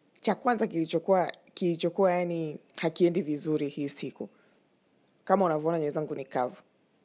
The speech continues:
Sawa, zilikuwa detangled, nilikuwa nimetoka kuosha kama siku mbili hivi. Lakini kosa la kwanza nilolifanya.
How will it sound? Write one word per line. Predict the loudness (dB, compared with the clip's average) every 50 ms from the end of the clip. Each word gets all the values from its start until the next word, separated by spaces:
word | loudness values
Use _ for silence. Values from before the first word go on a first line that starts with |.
| _ _ -20
Sawa, | -10 -4 0 2 4 4 4 2
zilikuwa | 0 -2 -4 0 4 4 4
detangled, | 4 2 -2 -2 -2 0 2 2 2 2
nilikuwa | 0 -2 -4 -2 -2
nimetoka | -2 -2 -2 0 -2 -2
kuosha | 0 0 0 0 0 -2 -4
kama | -6 -4 -4
siku | -6 -6 -8 -8
mbili | -4 0 2 2 2 2
hivi. | 0 -2 -4 -6 -6 -8 _ _ _ _ _ _ _ _ _ _ _ _ _ _ _ _ _ _ _ _ _ _ _ _ -20 -6 0
Lakini | 2 2 2 2 0 0 2 2 2 0 -2 -4 -6 -10 -16 _ _ _ _ _ _ _ _ _ _ _ _ _ _ _ _ _ _ _ _ _ _ _ _ _ _ _ _ _ _ _ _ _ _ _ _ -2
kosa | 4 4 4 4 4 0 -4 -6 -6 -8 -8 -4
la | -2 -2 -2
kwanza | 2 2 2 2 2 2 0 0
nilolifanya. | 0 0 -2 -2 -2 -4 -4 -2 -2 -2 -2 -4 -8